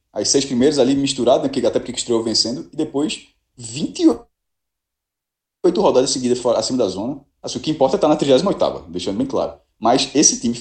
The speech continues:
passa vinte e oito rodadas, diz muita coisa sobre os outros, inclusive, também.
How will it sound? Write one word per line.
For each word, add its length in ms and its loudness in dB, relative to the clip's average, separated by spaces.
passa 240 0
vinte 480 -8
e 40 2
oito 200 4
rodadas, 460 2
diz 240 -2
muita 240 2
coisa 200 0
sobre 240 2
os 120 2
outros, 260 0
inclusive, 400 -8
também. 380 -8